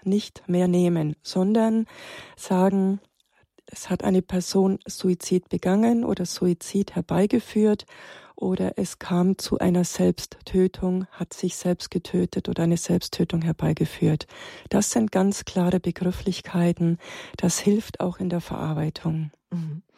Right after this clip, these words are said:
Speaker 2: Und den Begriff, äh, Suizid, der ist auch gewählt worden, um einen Welttag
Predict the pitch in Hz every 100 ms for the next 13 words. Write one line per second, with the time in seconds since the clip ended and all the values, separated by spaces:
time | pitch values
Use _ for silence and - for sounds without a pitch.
0 | - - - - _ - 180 175 175 180
1 | 185 160 180 185 - - 156 - 156 165
2 | 165 185 180 180 - - 175 180 220 -
3 | - - - - - - _ _ _ -
4 | 180 185 - 151 165 - 170 165 165 190
5 | 190 175 170 165 165 175 190 190 185 180
6 | 165 156 - 170 - 175 - _ _ _
7 | _ _ _ - 175 - 165 170 156 156
8 | 151 165 208 - - 180 185 190 -